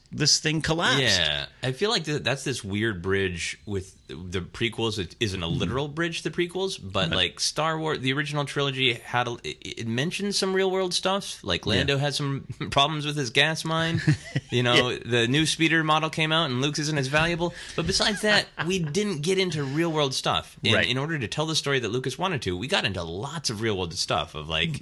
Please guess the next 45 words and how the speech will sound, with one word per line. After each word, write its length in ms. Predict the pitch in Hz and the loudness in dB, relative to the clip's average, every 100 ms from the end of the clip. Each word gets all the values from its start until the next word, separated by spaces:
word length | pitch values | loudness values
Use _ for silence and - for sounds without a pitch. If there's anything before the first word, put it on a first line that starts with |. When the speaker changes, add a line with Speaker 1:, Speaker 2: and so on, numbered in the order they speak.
| - | -4
Speaker 1:
Mm-hmm. 240 | 104 98 127 | -2 0 2
Speaker 2:
politics 500 | 147 147 90 76 - | 2 2 -2 -4 -2
and 200 | 80 90 | -2 0
the 120 | 90 | 0
economy 460 | 90 - 135 160 160 | 0 0 -2 0 -2
of 100 | 143 | 2
sports 580 | - - 156 190 - - - | 0 0 -6 -2 0 2 4
<laughs> 60 | |
and, 160 | 151 135 | 4 6
like, 140 | 117 | 4
Speaker 1:
Right. 140 | 95 - - - - | 4 0 -10 -8 0
Speaker 2:
everything. 600 | 202 202 139 87 76 71 - - - | 0 0 -4 0 -2 -4 -14 -20 0
Speaker 1:
Yeah. 200 | 107 98 | 4 4
Speaker 2:
Uh, 180 | 92 85 - _ - | 4 0 -4 _ -4
and 140 | 120 | 0
I 100 | 110 104 | 0 -2
feel 400 | - 196 240 156 | -4 -2 0 2
like 240 | 98 95 | 0 0
what 120 | 113 | -2
they're 100 | 110 | 0
doing 260 | 95 110 101 | 0 0 2
now, 240 | 135 160 | 2 2
now 200 | 98 107 113 | 0 -2 -2
that 100 | 107 | 0
the 60 | |
universe 300 | 107 104 98 | 0 0 -2
has 80 | 98 | -2
been 160 | 95 90 | -4 -2
blown 200 | 98 117 | 0 0
out 140 | 180 | 0
that 160 | 90 67 | -2 0
way, 320 | 78 73 73 _ _ - - | 2 2 0 _ _ -20 -4
they're 200 | 107 113 | 0 2
starting 540 | 104 - - 151 143 104 | 0 -4 0 0 0 -4
to 80 | |
try 240 | 85 - 110 | -4 0 0
to 100 | 101 | 0
make 260 | 101 123 | -4 -2
it 100 | 90 - | -2 -2
a 80 | 98 | -4
little 340 | 98 123 131 | 0 0 0
bit 160 | 104 98 | -2 -2
more 220 | 98 98 | -2 -2
of 100 | 90 | -2
a 160 | 85 85 | -2 -2